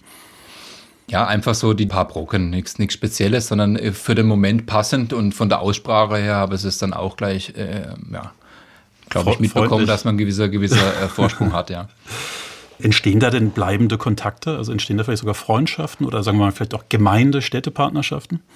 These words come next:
Speaker 1: Könnte draus, äh, passieren, resultieren, aber jetzt im ersten Moment war jetzt natürlich die Ukraine im Vordergrund gestanden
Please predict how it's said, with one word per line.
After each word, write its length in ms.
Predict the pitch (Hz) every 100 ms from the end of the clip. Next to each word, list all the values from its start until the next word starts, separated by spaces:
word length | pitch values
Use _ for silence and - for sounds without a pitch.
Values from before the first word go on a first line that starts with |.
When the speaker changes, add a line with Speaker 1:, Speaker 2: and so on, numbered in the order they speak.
| - - - - - - - - _ - -
Speaker 1:
Könnte 260 | 123 110 117
draus, 460 | 107 104 113 113 -
äh, 100 | 117
passieren, 560 | 110 113 - 113 123 131
resultieren, 920 | 113 110 139 - 143 127 131 123 131 -
aber 220 | - 95
jetzt 180 | 95 -
im 80 | 110
ersten 260 | - -
Moment 480 | 104 101 98 110 - 113
war 200 | 104 101
jetzt 140 | 101 104
natürlich 260 | 98 101
die 100 | 104
Ukraine 460 | 101 - 101 113 113
im 100 | 104
Vordergrund 500 | 104 107 107 113 107
gestanden 640 | 107 - 101 110 123